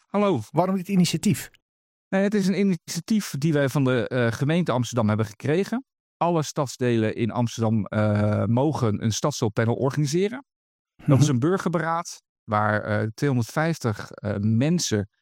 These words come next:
Speaker 1: eh, geloot voor worden uitgenodigd. En het is denk ik een heel mooi middel om,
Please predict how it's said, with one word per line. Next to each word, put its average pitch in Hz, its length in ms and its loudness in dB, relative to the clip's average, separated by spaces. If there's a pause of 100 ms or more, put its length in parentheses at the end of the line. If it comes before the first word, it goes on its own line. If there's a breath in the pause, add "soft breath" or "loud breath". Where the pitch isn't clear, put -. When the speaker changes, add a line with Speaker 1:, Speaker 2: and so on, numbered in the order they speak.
(140)
Speaker 1:
eh, - 180 -2
geloot 135 560 0
voor - 240 -6
worden 117 200 2
uitgenodigd. 185 760 -2 (520)
En 120 160 0
het 120 120 0
is 135 100 0
denk 127 180 0
ik 120 60 0
een 123 60 2
heel 151 100 0
mooi 135 180 2
middel 131 460 0
om, 123 380 0